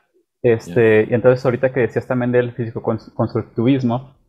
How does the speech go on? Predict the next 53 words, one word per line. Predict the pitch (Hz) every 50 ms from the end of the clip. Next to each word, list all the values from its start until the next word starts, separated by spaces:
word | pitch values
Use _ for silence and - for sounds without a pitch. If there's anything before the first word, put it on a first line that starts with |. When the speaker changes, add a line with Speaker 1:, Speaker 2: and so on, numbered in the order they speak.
| _ -
Speaker 1:
ese | - 104 127 123
también | - 101 104 104 104
Speaker 2:
Ujú. | 107
Speaker 1:
está | - - 113
muy | 110 110 104
padre, | - 131 135 135 131 127
y | 117 107
sí, | - - 127 120
de | 123 127
hecho, | 123 127 - 139 127 127 123 - -
estuve | 117 - - 123 123 123
viendo | 123 123 120 127 131
tus | 139 127 -
avances | 139 135 139 139 131 131 135 135 139 131
de | 127 117 -
cuando | - 113 110 107 107
iniciaste, | 104 104 107 104 - - 135 127 127 - - 139 139 139 - _ _ _ _ _ _ _
bueno, | - 147 151
ya | 143 135 139
Speaker 2:
Sí. | 147
Speaker 1:
después | - - 156 143
de | 160 160
que | - 147 131 123 117 113 110 107
salimos | - 120 113 117 123 139 147 139
del | 139 120 107
diplomado | 107 - - 110 110 113 113 120 123 127 131 131 131 127 120
y | 110
todo | - - 120 123 127
eso, | 131 131 - 151 156 196 _ -
del | 120 113 120
internship, | 131 131 135 139 135 135 - 151 147 - _ _
<laughs> | - - - - - _ - -
Speaker 2:
Sí. | - - - - 160 - 127 117 117 120 -
Speaker 1:
y, | - 127
y | 120
luego | 123 127 127 135 135 135 139
ya | 131 135 131 131
ver | 135 135 131
tu | 151
transformación, | 151 - 143 - - 127 110 113 110 - - 135 131
dije, | 127 120 131 131 120
"Ah, | 104 107 117 - - -
caray", | 156 151 156 151 160 160 160 160 151 135
dije, | 135 139 127 120 120 123
"porque | - 131 131 135 120
fue | - 143 -
rápido, | 143 135 147 - - 202 196 190 180
¿no?". | 170 165 175 185
¿En | 165 147
cuánto | - - 170 190 185
tiempo | - 190 180 180 - 185
Speaker 2:
Sí. | 185 180
Speaker 1:
lograste, | 156 139 135 131 135 135 135 165